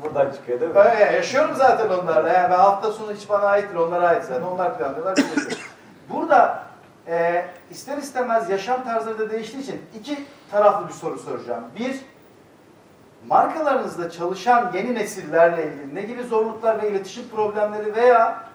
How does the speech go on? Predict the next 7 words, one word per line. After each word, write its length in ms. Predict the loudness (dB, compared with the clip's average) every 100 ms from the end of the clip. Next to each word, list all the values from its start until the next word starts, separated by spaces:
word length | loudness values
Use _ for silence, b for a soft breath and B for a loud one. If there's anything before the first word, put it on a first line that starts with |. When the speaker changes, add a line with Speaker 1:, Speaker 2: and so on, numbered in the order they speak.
| 2
Speaker 2:
farklılıklar, 840 | 6 6 2 -4 -6 0 2 2 0
vizyonlar 480 | -6 -6 -2 -2 0
yaşıyorsunuz? 720 | -4 -8 -10 -10 -14 -16 -16 B B B _
İki, 320 | -18 -10 -10 -8
bu 120 | -8
Z 100 | 2 2 2
kuşağının, 500 | -4 2 6 6 4